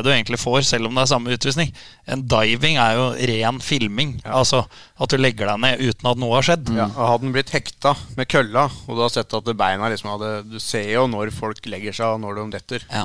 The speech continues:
Speaker 2: Og det er jo, det er ingen typisk situasjon å dive på, den i Stjernehallen. Det er jo, det er jo mer andre hektinger og tripping og sånn, der folk, eh, detter som de har blitt skutt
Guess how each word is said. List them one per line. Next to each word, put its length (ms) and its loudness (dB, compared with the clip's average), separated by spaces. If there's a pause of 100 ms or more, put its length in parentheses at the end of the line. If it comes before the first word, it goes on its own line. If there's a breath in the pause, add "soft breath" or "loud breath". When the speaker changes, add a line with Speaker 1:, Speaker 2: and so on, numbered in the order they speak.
Speaker 2:
Og 320 -2
det 80 2
er 220 -2
jo, 80 -6 (100)
det 320 -12
er 140 0
ingen 100 -6
typisk 640 -10
situasjon 480 -10
å 80 -8
dive 300 -2
på, 100 -6 (160)
den 160 -12
i 80 -10
Stjernehallen. 400 -6 (160)
Det 140 -4
er 100 -6
jo, 100 -8 (1160)
det 140 -6
er 80 -6
jo 80 -6 (800)
mer 240 -6
andre 320 -2
hektinger 480 -10
og 80 -10
tripping 480 -10
og 80 -8
sånn, 140 -6
der 100 -2
folk, 400 -10
eh, 140 -2 (100)
detter 320 -12
som 160 -12
de 60 -10 (100)
har 240 -8
blitt 180 -16
skutt 300 -12